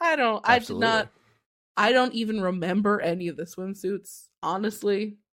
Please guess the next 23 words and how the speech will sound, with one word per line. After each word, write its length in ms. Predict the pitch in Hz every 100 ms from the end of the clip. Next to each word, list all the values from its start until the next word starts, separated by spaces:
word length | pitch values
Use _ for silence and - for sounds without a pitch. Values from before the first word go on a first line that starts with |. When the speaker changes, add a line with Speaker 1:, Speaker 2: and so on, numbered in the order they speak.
| _
Speaker 2:
Yeah. 140 | - 73 _ -
Speaker 1:
So 200 | 190 180
I 100 | 185
Speaker 2:
I 40 |
Speaker 1:
cannot 380 | 165 254 233 -
say 240 | 196 190
who 160 | 202 214
wore 220 | 208 208
the 100 | 196
sexiest 580 | 202 190 190 220 180 -
swimsuit, 500 | 196 202 - 196 180
Speaker 2:
Oh, 80 | 131
Speaker 1:
who 40 | 131
Speaker 2:
you 100 | 120
Speaker 1:
may 60 |
be 60 | 120
Speaker 2:
can. 80 | 95
I 60 |
Speaker 1:
trying 260 | 87 - -
Speaker 2:
can. 80 | -
Speaker 1:
harder 280 | 180 180 175
or 60 |
not. 300 | 175 151 -